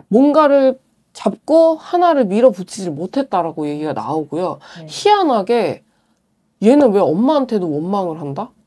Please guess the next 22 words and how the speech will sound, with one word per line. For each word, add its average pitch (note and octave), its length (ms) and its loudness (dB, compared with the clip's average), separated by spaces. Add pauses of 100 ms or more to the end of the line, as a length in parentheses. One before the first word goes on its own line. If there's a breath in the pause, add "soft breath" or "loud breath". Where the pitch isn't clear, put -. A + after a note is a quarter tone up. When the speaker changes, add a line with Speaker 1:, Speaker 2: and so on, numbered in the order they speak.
(440)
Speaker 2:
그렇죠. - 300 -20 (340)
Speaker 1:
왜 G3+ 180 4
그래? A#3 320 -2 (640)
엄마는 D#4 460 4
솔직히 D4+ 460 0 (380 loud breath)
해준 G4 320 0
거 D4+ 80 4
안 A3+ 140 4
해준 B3 260 0
거 A#3 180 -2 (340)
엄마가 D4+ 480 4
할 E4+ 100 4
수 E4 120 -4
있는 A#3+ 220 0
건 G#3+ 100 -2
다 - 200 -4
해줬다라고 G3 480 -2
생각을 G3 360 -4
하거든요. A#3 460 -2
Speaker 2:
네, - 120 -14
네, D#3 140 -18
네. D3+ 40 -20